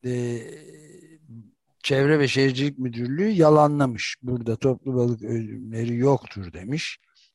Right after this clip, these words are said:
Göynük çay-, çayındaki toplu balık ölümü Çeltik suyunda, Bingöl'de ve H D P İl Genel Meclis Üyesi İmdat Morsümbül de gözlerimizle gördük, kayıt altına aldık demiş. Bu da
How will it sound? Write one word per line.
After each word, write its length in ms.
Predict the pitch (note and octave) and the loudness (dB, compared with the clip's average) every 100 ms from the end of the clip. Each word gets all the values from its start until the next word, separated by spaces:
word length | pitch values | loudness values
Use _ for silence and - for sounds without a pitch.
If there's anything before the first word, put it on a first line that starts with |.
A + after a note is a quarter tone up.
| - | -4
Göynük 520 | B2+ B2+ A2 G2+ - | 0 0 -2 -8 -8
çay-, 460 | A#2 A2 G#2 G2 G2 | -6 -4 -6 -10 -12
çayındaki 560 | A2+ G#2+ G2+ G2 - | -10 -10 -10 -14 -12
toplu 460 | A2+ G#2+ - G2 G2 | -8 -8 -8 -16 -12
balık 320 | G#2 G2+ - | -10 -12 -14
ölümü 260 | G2+ F#2+ F#2+ | -20 -20 -8
Çeltik 440 | A#2+ G#2+ - G#2 | -6 -6 -8 -14
suyunda, 640 | - F2 G2 G#2 B2 A#2 | -14 -14 -14 -6 -4 -4
Bingöl'de 680 | A2+ G#2+ G2 F#2 F#2+ C#3 F3+ - _ _ _ _ _ | -6 -10 -12 -14 0 4 4 0 _ _ _ _ _
ve 520 | A#2+ C3 C3 G#2+ G#2 G#2 | -8 -2 -2 -2 -8 -6
H 180 | A#2+ A#2 | -4 -4
D 120 | A#2 | -4
P 200 | A#2+ A#2 | -4 -6
İl 180 | B2+ A#2 | -6 -4
Genel 320 | A#2+ B2+ A#2+ | -2 -2 -2
Meclis 520 | A2 G#2+ G2 - - | -6 -10 -10 -12 -12
Üyesi 500 | - A2 G#2 - G#2+ | -12 -10 -10 -10 -12
İmdat 440 | G2+ A2+ A2 A#2 - | -10 -8 -4 -6 -4
Morsümbül 680 | C3 B2+ G#2 G#2 G2+ G2+ | -4 -4 -6 -12 -12 -6
de 100 | B2+ | -2
gözlerimizle 840 | D#3 B2+ B2+ A2+ B2 A#2+ B2 G#2+ G#2 | 2 2 2 2 0 2 -2 -4 -6
gördük, 480 | G#2 A#2 A2 D#3 - | -2 0 0 -4 -4
kayıt 320 | B2+ B2+ A2+ | 0 0 0
altına 340 | F#2+ F#2 E3 | -6 -6 0
aldık 360 | D#3+ B2 A2+ G#2+ | 2 2 -2 -10
demiş. 280 | F#2+ F#2 C3+ | -14 -10 -2
Bu 80 | |
da 140 | D3+ | 2